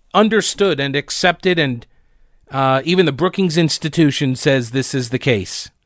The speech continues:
The th-, what are the three things? Do you remember? Graduate high school, number one. Graduate high school. Number two,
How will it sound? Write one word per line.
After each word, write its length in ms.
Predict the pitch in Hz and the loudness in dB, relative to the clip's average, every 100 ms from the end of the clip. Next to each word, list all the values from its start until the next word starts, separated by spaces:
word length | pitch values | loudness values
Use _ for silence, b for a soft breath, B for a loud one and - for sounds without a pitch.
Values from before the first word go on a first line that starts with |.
| _ | _
The 120 | - 135 | -10 -10
th-, 180 | - | -6
what 160 | 156 156 | 0 2
are 60 | 170 | 2
the 80 | |
three 220 | 156 165 160 | 0 -2 0
things? 300 | 147 104 - | 0 -2 -2
Do 80 | |
you 40 | 123 | 2
remember? 400 | 127 135 180 - _ _ _ _ _ _ | 4 2 0 -8 _ _ _ _ _ _
Graduate 420 | - 120 151 202 196 | -2 0 2 2 2
high 140 | 147 | 0
school, 340 | - 165 190 - - | 0 -4 -4 -8 -8
number 180 | 123 139 | -4 -2
one. 280 | 127 90 _ - | -4 -8 _ -2
Graduate 380 | 139 139 151 135 | 0 2 0 0
high 120 | 117 | -4
school. 280 | - 90 - - _ b b b b b b | -8 -16 -20 -20 _ b b b b b b
Number 220 | 139 143 | -4 -4
two, 400 | 143 185 208 233 | -2 0 0 -2